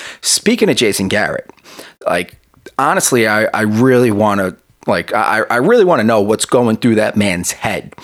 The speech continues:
Okay, you got pretty much half of your offense is on the injured reserve or injured. Golladay, Barkley, few linemen. Shepard didn't play this week.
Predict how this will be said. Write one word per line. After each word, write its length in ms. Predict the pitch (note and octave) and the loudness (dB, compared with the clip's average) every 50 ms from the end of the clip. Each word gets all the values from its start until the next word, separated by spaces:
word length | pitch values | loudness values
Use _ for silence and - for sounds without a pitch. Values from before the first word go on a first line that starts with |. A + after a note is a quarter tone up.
| - - - - _ | -18 -18 -18 -10 _
Okay, 240 | G#2 G2+ - - A#2 | -6 -4 -2 -2 -4
you 160 | A2 A2 G#2+ | -2 -2 -4
got 360 | G2 G#2+ B2 A#2 B2 B2 - | -2 -2 -2 -2 -2 -4 -2
pretty 180 | - - G#3+ A3+ | -2 -2 0 2
much 220 | G#3 F#3 E3 - | 0 0 0 -2
half 420 | - - - D3+ D#3 F3 F#3+ - - | -6 -4 -4 -2 0 0 0 0 -2
of 100 | D#3+ C#3 | 0 2
your 180 | C3 B2+ B2+ - | 2 2 2 2
offense 680 | B2+ B2+ C3 C3+ - - A#2+ G#2+ G#2 G2 - - - - - - - - - - | 2 0 0 0 0 -2 -2 -2 -2 -2 -4 -4 -4 -8 -14 -20 -20 -20 -8 -4
is 300 | - A2 G2+ - - - - _ _ _ _ _ - | -4 -2 -2 -4 -10 -14 -20 _ _ _ _ _ 0
on 380 | C3+ A#2+ A#2 A2+ A2+ A2 - _ _ _ - | 0 2 2 0 -2 -4 -8 _ _ _ -4
the 120 | - - A#2+ | -2 0 0
injured 280 | B2 G#2+ A#2+ A2 A2 | 0 0 0 0 0
reserve 340 | B2 G2+ A#2 A2 G#2+ G2+ F#2+ | 0 2 2 2 0 0 0
or 140 | G#2+ G2 - | 0 -2 0
injured. 480 | - G#2 F#2+ F2+ D#2+ D2+ C#2 C2+ - _ | -2 -4 -4 -4 -6 -8 -10 -10 -6 _
Golladay, 680 | A#2+ G#2+ G#2 G#2 G2+ G2 G2 - G2 G2 F#2+ G2 G#2 _ | -2 0 0 0 0 -2 -2 -4 -4 -4 -4 -8 -4 _
Barkley, 560 | A2 A2 G#2+ G2+ G2 - - G#2+ G2 F#2+ F#2 | 0 0 0 0 -2 -2 -2 -2 0 0 -2
few 280 | - - A#2+ A2+ G#2 G2+ | -4 -2 -2 -2 0 0
linemen. 640 | G#2 G#2+ G#2 G2+ G2+ G2+ G2+ G2+ G2 G2 G2 F#2+ - - - - - _ | 0 0 0 0 -2 -2 -2 -2 -2 -4 -4 -6 -8 -10 -16 -16 -10 _
Shepard 480 | - - - - B2 A2 - A2+ G#2 - | -2 0 0 0 0 0 -2 -4 -4 -2
didn't 260 | G#2 G2 G#2 G2 G2+ | -2 -2 -2 -2 -4
play 260 | - - G#2+ G2 G2 | -2 -2 -2 -2 -2
this 280 | F2+ F#2+ F#2 - - G2+ | -4 -4 -4 -4 -4 -2
week. 420 | G#2 G#2 G2 G2 - - - | -2 -2 -2 -4 -6 -8 -16